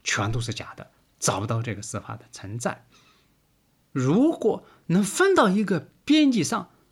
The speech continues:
那最后边际上的法一定就是无分，无分的就叫做即位。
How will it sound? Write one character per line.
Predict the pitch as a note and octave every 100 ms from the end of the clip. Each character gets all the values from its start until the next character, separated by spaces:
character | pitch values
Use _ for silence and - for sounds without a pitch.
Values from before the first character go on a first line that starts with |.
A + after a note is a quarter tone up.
| _
那 | - D#3+ C#3+ - _
最 | - G#4 G#4 F#4
后 | - C#3+ A#2
边 | F3 D#3
际 | C3
上 | D#3 A#2
的 |
法 | G2+ C3+ - _
一 | A#2+ A#2
定 | C3
就 | D#3+
是 | - F#2+
无 | F2+
分， | - - _ _ _ _ _ _ _ _ -
无 | D#3+
分 | - G3
的 | C3+
就 | G2 - A#2+
叫 | - B3+ G3+
做 | A#2+ - - -
即 | - B2+ A2
位。 | D3